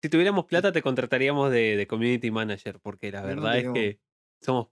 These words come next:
Speaker 1: pésimos. E-, estuviste haciendo unas encuestas que estaban buenísimas y fue como,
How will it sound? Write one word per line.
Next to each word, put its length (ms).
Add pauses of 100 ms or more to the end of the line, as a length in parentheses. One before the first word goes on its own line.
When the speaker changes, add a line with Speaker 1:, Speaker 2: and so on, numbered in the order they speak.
Speaker 1:
pésimos. 480
E-, 100
estuviste 380
haciendo 240
unas 100
encuestas 400
que 40
estaban 260
buenísimas 500
y 60
fue 120
como, 240